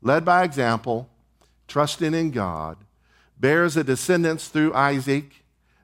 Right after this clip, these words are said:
that bring the Messiah into the world, our Lord Jesus Christ, and through faith in him, we get born again,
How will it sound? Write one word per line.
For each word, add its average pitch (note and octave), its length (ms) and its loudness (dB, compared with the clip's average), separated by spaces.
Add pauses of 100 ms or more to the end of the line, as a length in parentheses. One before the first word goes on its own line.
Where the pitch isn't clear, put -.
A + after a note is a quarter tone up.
(100)
that A#2 160 0
bring D#3 220 2
the C#3+ 80 2
Messiah C#3+ 500 2
into F3 260 -2
the E3+ 80 0
world, A2+ 320 0
our G#2+ 120 0
Lord C3 260 0
Jesus D3 400 -2
Christ, F#2+ 640 -4 (400)
and A#2 160 -4
through C3 140 0
faith F3+ 360 0
in E3 120 2
him, D#3+ 420 0
we E3 340 2
get C#3 640 -4 (680)
born G3 500 2
again, C#3 840 -2